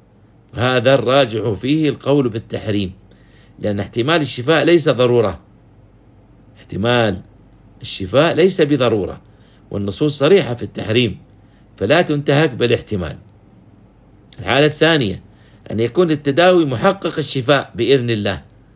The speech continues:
والدواء يقوم في البدن مقام الغذاء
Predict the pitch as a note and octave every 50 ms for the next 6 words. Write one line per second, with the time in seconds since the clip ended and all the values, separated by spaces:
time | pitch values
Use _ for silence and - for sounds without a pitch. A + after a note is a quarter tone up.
0 | _ - - _ _ - - G#2+ A2 B2+ C3 D3 E3 E3 D#3 C#3+ C#3 - E3+ F3+
1 | F3 D#3 D3 A2+ C#3+ B2+ A2+ D3+ D#3+ - F#3 F#3+ G3+ - - - - _ _ _
2 | - _ - _ _ _ - - - G#2+ A2+ - - D3 D#3 D3 C3+ A#2+ G#2+ A#2
3 | B2 A#2+ C#3 B2 - -